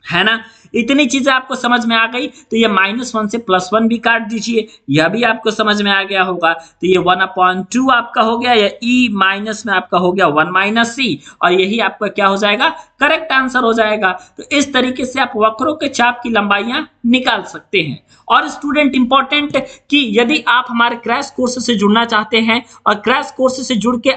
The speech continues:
आप अपनी second semester की बेहतरीन तैयारी करना चाहते हैं तो आप दिए गए number eight eight two six three nine six zero टू टू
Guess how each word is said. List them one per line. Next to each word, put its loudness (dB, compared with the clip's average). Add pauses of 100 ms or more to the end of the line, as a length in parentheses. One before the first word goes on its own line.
आप 4
अपनी -4
second -2
semester 0
की -4
बेहतरीन 2
तैयारी 2
करना -2
चाहते -2
हैं 0 (300)
तो 6
आप 2
दिए 2
गए 2
number 2
eight 0
eight 0
two -2
six -6
three 0
nine 0
six -8
zero 0
टू -2
टू 0